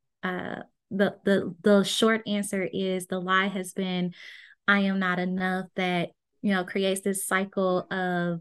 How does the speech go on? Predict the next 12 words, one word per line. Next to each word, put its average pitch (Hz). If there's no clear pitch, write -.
of 175
perfectionism 196
and 175
this, 180
<laughs> -
this 233
cycle 202
of, 190
of 190
how 208
do 208
I 185